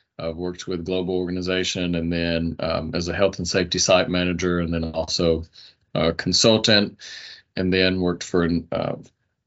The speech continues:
an insurance company doing risk services, and then here at Evotix as the, uh, as a global E H S advisor, helping from kinda consulting to, to, uh,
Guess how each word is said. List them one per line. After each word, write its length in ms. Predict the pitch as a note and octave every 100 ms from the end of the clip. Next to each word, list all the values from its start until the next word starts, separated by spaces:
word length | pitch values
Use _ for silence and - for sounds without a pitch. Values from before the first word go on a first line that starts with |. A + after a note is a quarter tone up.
| _ -
an 100 | -
insurance 480 | A2+ A#2+ - A2+ G#2
company 380 | - G#2+ F#2+ G2+
doing 200 | G2+ G2
risk 220 | F#2+ -
services, 640 | G#2 F#2+ F#2 - F#2+ F#2 F2+
and 80 |
then 140 | E2+ D#2+
here 280 | F2 F#2 F2
at 80 |
Evotix 600 | F2 E2+ E2 F2+ E2 -
as 220 | E2+ E2 E2+
the, 280 | F2 D#2+
uh, 260 | D#2+ D#2+ - - _ - - - -
as 80 | F#2+
a 40 |
global 380 | F2+ G2 F#2+ G2+
E 140 | G2+
H 160 | G2+ G2
S 180 | F#2+ -
advisor, 460 | F2+ F#2 F#2 G2
helping 440 | F2+ F#2 F2+ F2+ E2+
from 540 | - F2 E2+ E2 E2+ - _ _ _ -
kinda 180 | F#2
consulting 720 | - E2 A2 G2 G2 G2 F#2 E2+
to, 300 | E2+ D#2 - - - - - _ _ -
to, 580 | - G2 F#2 F2 F2 F2
uh, 200 | - E2